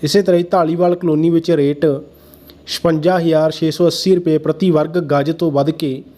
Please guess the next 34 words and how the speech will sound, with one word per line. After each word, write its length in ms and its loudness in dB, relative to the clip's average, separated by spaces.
ਇੱਕ 240 2
ਪੁਆਇੰਟ 380 0
ਬਾਰਾਂ 300 2
ਲੱਖ 260 -2
ਰੁਪਏ 220 0
ਪ੍ਰਤੀ 340 -2
ਵਰਗ 320 0
ਗਜ 200 2
ਹੋ 160 0
ਗਿਆ 160 0
ਹੈ, 220 -2
ਜਦੋਂ 220 2
ਕਿ 180 0
ਰਿਹਾਇਸ਼ੀ 400 0
ਖੇਤਰਾਂ 340 0
ਵਿੱਚ 200 0
ਇਹ 140 2
ਘਟਿਆ, 520 0
ਘੱਟ 200 -2
ਵਧਿਆ 260 0
ਹੈ। 160 -6
ਨਿਊ 500 0
ਲਾਲ 360 0
ਬਾਗ 220 -2
ਕਲੋਨੀ 380 -2
ਵਿੱਚ 240 -2
ਇਹ 160 4
ਰੇਟ 300 2
ਚੌਦਾਂ 280 2
ਹਜ਼ਾਰ 220 0
ਤਿੰਨ 160 0
ਸੌ 200 0
ਰੁਪਏ 300 2
ਪ੍ਰਤੀ 340 -2